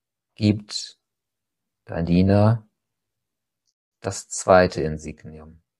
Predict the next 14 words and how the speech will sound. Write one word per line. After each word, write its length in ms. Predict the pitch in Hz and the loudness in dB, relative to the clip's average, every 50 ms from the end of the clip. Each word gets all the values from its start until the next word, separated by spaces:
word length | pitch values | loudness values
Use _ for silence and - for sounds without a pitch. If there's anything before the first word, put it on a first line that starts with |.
| _ _ _ _ _ _ _ _ _ _ _ _ _ _ | _ _ _ _ _ _ _ _ _ _ _ _ _ _
Und 220 | - 90 85 82 - | -10 -10 -4 2 4
das 540 | 95 92 98 - - - - - - _ _ _ _ _ _ | 6 6 6 4 0 -8 -12 -12 -16 _ _ _ _ _ _
ist 220 | - 101 - - - | -16 -16 -14 -12 -14
die 100 | 90 - | -14 -14
königliche 720 | - - 101 98 95 95 95 92 90 87 - - 87 - | -8 -4 -2 0 0 0 -2 -4 -6 -10 -10 -12 -14 -20
Krone. 580 | _ - - - 87 82 78 78 78 78 _ _ _ _ _ _ _ - - - _ | _ -14 -8 -6 -6 -6 -6 -10 -14 -20 _ _ _ _ _ _ _ -20 -20 -16 _
Er 180 | - 117 113 | 0 2 2
setzt 600 | 107 101 123 135 143 139 - - - - _ _ | 4 6 6 6 6 4 0 -8 -8 -10 _ _
dir 540 | 139 139 131 127 120 117 120 123 123 - - _ _ _ _ _ | -4 0 4 6 8 8 8 6 4 0 -8 _ _ _ _ _
die 120 | 175 175 - | -18 -18 -18
Krone 800 | - - - - 107 107 107 107 104 107 104 104 107 110 - - | -18 -14 -4 0 4 6 8 8 8 6 6 4 2 2 -2 -4
auf 320 | 98 87 - - - - - | -6 -6 -6 -8 -16 -12 -6
dein 420 | - 80 85 85 87 90 87 87 - - - - | -4 -2 -2 -2 -4 -6 -8 -12 -14 -16 -12 -8
Haupt. 720 | 82 78 - - _ - - - _ - - - _ _ | -8 -8 -8 -10 _ -20 -20 -20 _ -20 -20 -20 _ _